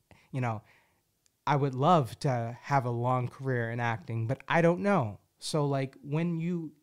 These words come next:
if you get that opportunity, you have to, you know,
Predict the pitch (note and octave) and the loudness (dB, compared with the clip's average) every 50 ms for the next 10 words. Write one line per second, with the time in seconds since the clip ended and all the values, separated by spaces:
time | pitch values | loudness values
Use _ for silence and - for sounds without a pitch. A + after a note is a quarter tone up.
0 | _ _ F3+ D3 E3 E3+ D#3+ C#3+ D#3+ F3+ - F#3 F3 E3 E3 D#3 - D#3+ D3 - | _ _ -10 -8 -6 -6 -4 -4 -4 -2 -2 -2 0 0 0 0 -2 -4 -4 -2
1 | E3+ F#3+ F#3+ F3+ D3+ C3+ C#3 C#3 C#3 - - - - - _ _ - B2+ C3 D#3+ | -2 0 0 0 -2 -2 -2 -4 -4 -8 -12 -18 -20 -20 _ _ -10 -6 -4 -2
2 | F#3+ F3+ E3 D#3+ E3+ E3 E3+ - - D#3+ D#3+ D#3 D#3 D3 D#3+ D3+ D3 | -2 0 0 0 0 -2 -4 -8 -8 -6 -4 -4 -6 -4 -4 -4 -4